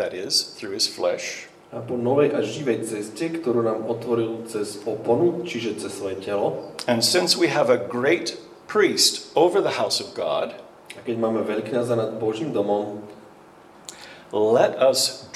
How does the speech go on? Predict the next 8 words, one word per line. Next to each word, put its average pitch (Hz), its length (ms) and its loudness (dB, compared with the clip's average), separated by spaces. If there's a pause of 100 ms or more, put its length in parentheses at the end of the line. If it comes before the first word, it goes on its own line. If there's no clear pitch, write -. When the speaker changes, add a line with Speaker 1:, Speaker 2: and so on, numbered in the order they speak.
(100)
Speaker 1:
draw 135 460 6
near 131 380 -4 (380)
with 107 180 -12
a 95 60 -10
true 180 360 -4
heart - 420 -2 (380)
in 104 180 -8
full - 680 2